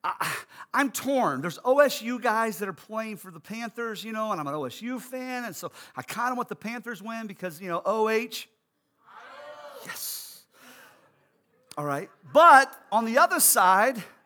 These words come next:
man, it'd be nice to see Peyton Manning fin-, it's time for him to finish. And it'd be <laughs> nice for him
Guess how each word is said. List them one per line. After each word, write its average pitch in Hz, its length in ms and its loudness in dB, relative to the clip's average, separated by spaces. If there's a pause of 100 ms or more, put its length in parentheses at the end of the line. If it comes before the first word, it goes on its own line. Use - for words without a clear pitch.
(200)
man, 269 380 -2
it'd 196 120 -6
be 233 80 -8
nice 262 260 -2
to 185 60 -14
see 165 160 -14
Peyton 151 340 -8
Manning 143 320 -6
fin-, 240 480 -6
it's - 140 -8
time 202 320 -4
for 185 160 -6
him 147 200 -10
to 135 80 -12
finish. 147 680 -10 (680)
And 175 100 -4
it'd 196 180 -2
be 262 100 4
<laughs> 226 120 2
nice 247 280 2
for 175 160 -8
him 185 260 -4